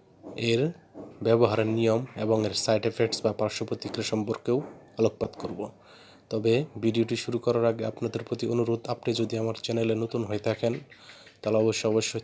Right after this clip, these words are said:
চ্যানেলটি সাবস্ক্রাইব করবেন এবং লাইক, কমেন্টস এবং শেয়ার করবেন। বন্ধুগণ, বাচ্চা বা প্রাপ্তবয়স্কদের অনেক সময় চোখ ওঠে, চোখের ভাইরাস, চোখ দিয়ে পানি পড়ায়, চোখ লাল হয়ে যায়,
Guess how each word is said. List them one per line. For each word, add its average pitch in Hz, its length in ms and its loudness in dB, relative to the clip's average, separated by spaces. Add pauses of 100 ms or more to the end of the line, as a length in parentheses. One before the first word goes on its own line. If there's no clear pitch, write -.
চ্যানেলটি 110 360 0
সাবস্ক্রাইব - 400 -2
করবেন 117 260 0 (200)
এবং 107 200 2 (280)
লাইক, 104 200 -4
কমেন্টস 120 320 -2
এবং 107 120 0
শেয়ার - 260 -4
করবেন। - 340 -16 (1300)
বন্ধুগণ, 113 400 2 (640)
বাচ্চা - 340 6 (180)
বা 110 60 -6 (120)
প্রাপ্তবয়স্কদের 110 760 2 (160)
অনেক 107 160 0
সময় 107 300 0 (180)
চোখ 107 200 4
ওঠে, 104 220 0 (680)
চোখের 113 320 2
ভাইরাস, 104 460 0 (680)
চোখ 110 120 2 (100)
দিয়ে 110 200 4
পানি 107 180 2
পড়ায়, 104 400 0 (560)
চোখ 117 140 6 (140)
লাল 110 140 6 (100)
হয়ে 107 240 2
যায়, 104 200 0